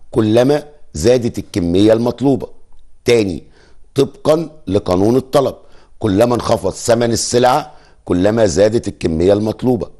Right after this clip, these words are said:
والعكس. يعني إيه العكس يا مستر؟ يعني كلما زاد ثمن السلعة، كلما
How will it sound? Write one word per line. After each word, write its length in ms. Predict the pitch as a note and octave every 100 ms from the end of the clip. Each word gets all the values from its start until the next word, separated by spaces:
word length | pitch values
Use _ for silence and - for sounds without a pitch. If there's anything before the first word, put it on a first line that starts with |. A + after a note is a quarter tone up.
| -
والعكس. 880 | C3 D3 D3+ D#3 - - - - - - - -
يعني 240 | G2+ G#2+
إيه 60 | C3+
العكس 340 | D3 D3 -
يا 100 | B2+
مستر؟ 320 | B2 A#2+ - C#2+ - - - -
يعني 260 | A2 G#2+ A#2
كلما 400 | B2 C3 E3+ E3
زاد 400 | B2+ C3+ G#2+ G2 - -
ثمن 340 | - A#2 G#2+
السلعة، 580 | F#2+ - B2 C#3 E3 - - - -
كلما 480 | - G2 A#2 B2 B2+